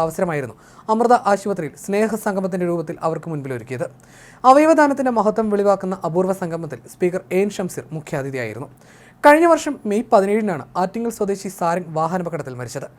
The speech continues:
മസ്തിഷ്ക മരണം സ്ഥിരീകരിച്ച സാരംഗിന്റെ അവയവങ്ങൾ ആറു പേർക്കാണ് പുതുജീവൻ സമ്മാനിച്ചത്. കൊച്ചി അമൃത ആശുപത്രിയിൽ ഡോക്ടർ സുബ്രഹ്മണ്യ അയ്യരുടെ നേതൃത്വത്തിലുള്ള അറുപത് അംഗ സംഘമാണ് പതിനാറ് മണിക്കൂറോളം നീണ്ട സങ്കീർണമായ ശസ്ത്രക്രിയയിലൂടെ സാരംഗിന്റെ കൈകൾ പറവൂർ ഗോതിരത്ത് സ്വദേശിയായ ഷിഫിൻ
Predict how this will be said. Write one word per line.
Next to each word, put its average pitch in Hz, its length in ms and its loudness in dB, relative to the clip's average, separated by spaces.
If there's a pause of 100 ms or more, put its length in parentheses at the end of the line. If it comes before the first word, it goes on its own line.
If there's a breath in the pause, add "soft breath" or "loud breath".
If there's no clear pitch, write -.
(460 soft breath)
മസ്തിഷ്ക 302 440 4
മരണം 277 260 4
സ്ഥിരീകരിച്ച 233 520 0
സാരംഗിന്റെ 202 460 2 (120)
അവയവങ്ങൾ 175 360 -2 (140)
ആറു 190 220 2
പേർക്കാണ് 175 300 -2 (100)
പുതുജീവൻ 170 440 -2
സമ്മാനിച്ചത്. 131 400 -8 (460 soft breath)
കൊച്ചി 277 220 4 (180)
അമൃത 226 300 4
ആശുപത്രിയിൽ 196 440 0
ഡോക്ടർ 170 200 -6 (100)
സുബ്രഹ്മണ്യ 202 500 -2
അയ്യരുടെ 185 300 -2
നേതൃത്വത്തിലുള്ള 170 540 -6 (200)
അറുപത് 202 260 2
അംഗ 190 200 -4
സംഘമാണ് 165 340 -6 (380 soft breath)
പതിനാറ് 277 380 8
മണിക്കൂറോളം 240 480 4
നീണ്ട 214 120 4 (120)
സങ്കീർണമായ 196 520 -2
ശസ്ത്രക്രിയയിലൂടെ 180 720 -2
സാരംഗിന്റെ 180 480 -2
കൈകൾ 170 240 -2 (380 soft breath)
പറവൂർ 277 260 8 (120)
ഗോതിരത്ത് 226 460 4
സ്വദേശിയായ 208 480 0
ഷിഫിൻ 196 240 -6